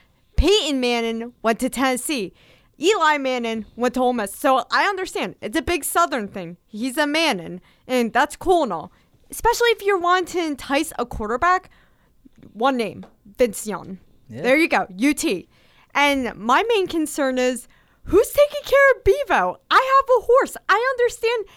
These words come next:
Speaker 1: how much financial commitment it is to have a large animal. Where's the money for Bevo?
Speaker 2: Is that
Speaker 1: Who's,
Speaker 2: the
Speaker 1: who's feeding him? Who's taking care of his feet?
Speaker 2: Is
Speaker 1: Like
Speaker 2: that the Texas horse?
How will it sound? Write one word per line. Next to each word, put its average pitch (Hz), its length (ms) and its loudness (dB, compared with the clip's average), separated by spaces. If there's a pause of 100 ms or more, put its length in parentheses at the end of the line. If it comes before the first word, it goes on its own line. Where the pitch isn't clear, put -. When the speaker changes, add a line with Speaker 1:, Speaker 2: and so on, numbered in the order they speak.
(200)
Speaker 1:
how - 260 2
much 403 240 -2
financial 392 560 -2
commitment 262 640 -6 (320)
it 277 140 4
is 339 300 0
to 339 120 0
have 285 380 2 (140)
a 269 100 2
large 277 420 2
animal. 233 540 -4 (420)
Where's 349 220 2
the 415 120 2
money 403 280 4
for 392 220 2
Bevo? 339 600 0
Speaker 2:
Is - 360 -18
that 247 60 -4
Speaker 1:
Who's, 370 340 4
Speaker 2:
the - 140 -20
Speaker 1:
who's 349 300 4
feeding 392 420 0
him? 202 260 -2 (240)
Who's 359 280 4
taking 381 320 2
care 403 280 2
of 392 100 -4
his 381 220 -2
feet? 392 420 -2
Speaker 2:
Is - 380 -20
Speaker 1:
Like 226 120 4
Speaker 2:
that 165 80 -4
the 151 80 -6
Texas 143 360 -6
horse? - 420 -10